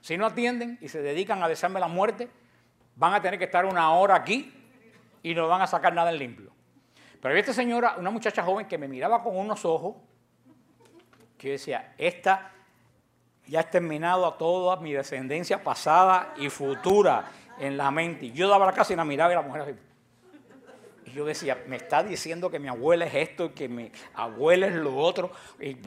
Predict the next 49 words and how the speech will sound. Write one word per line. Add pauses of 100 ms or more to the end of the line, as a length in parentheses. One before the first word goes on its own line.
(140)
yo
decía,
"Yo,
yo
no
podía",
yo
a
cada
rato
así
miraba
y
la
mujer (720)
cada
vez
se
ponía
peor.
Y
yo
dije, (160)
dije,
"Esta
vieja
sinvergüenza".
No
es
vieja,
digo
vieja
estilo
Colombia,
que
dicen
vieja
toda. (520)
Porque
era
una
muchacha
joven,
tendría
veinte
y
pico
de
años.